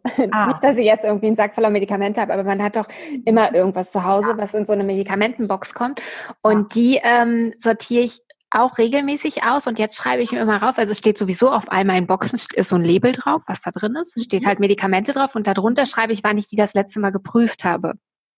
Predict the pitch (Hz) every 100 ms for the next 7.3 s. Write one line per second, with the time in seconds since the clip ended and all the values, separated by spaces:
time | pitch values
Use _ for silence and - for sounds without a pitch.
0 | _ - 330 381 294 - 202 202 294 254
1 | 254 160 165 165 _ _ - 202 190 208
2 | 208 220 220 214 220 220 196 214 208 208
3 | 190 277 277 233 233 220 208 185 190 -
4 | 269 277 285 285 - - - - 233 233
5 | 208 196 220 208 202 196 185 190 185 185
6 | - - - 196 - 170 175 180 175 170
7 | 185 185 175